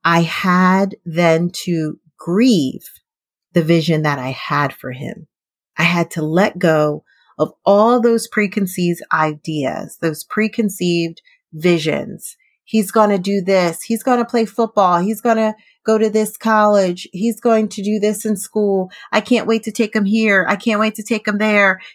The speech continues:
You know, all the things that you do the minute you're, you find out you're having a baby. You literally,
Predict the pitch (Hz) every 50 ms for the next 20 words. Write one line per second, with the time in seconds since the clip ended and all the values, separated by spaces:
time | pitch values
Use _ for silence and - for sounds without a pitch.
0 | _ - 220 208 214 - - - - 214 226 254 294 320 370 370 - - 294 277
1 | 269 254 233 247 233 - 233 220 190 185 180 156 147 147 143 143 151 170 175 _
2 | _ _ _ _ _ _ _ _ _ - 165 165 185 175 180 180 185 190 185 -
3 | 185 190 180 185 - _ _ - 175 170 175 - - 160 156 156 156 160 147 -
4 | - 151 151 156 139 143 147 143 143 143 139 143 139 131 - - - 165 180 190
5 | 190 202 220 254 294 339 370 392 370 311 240 202 180 175 170 165 170 185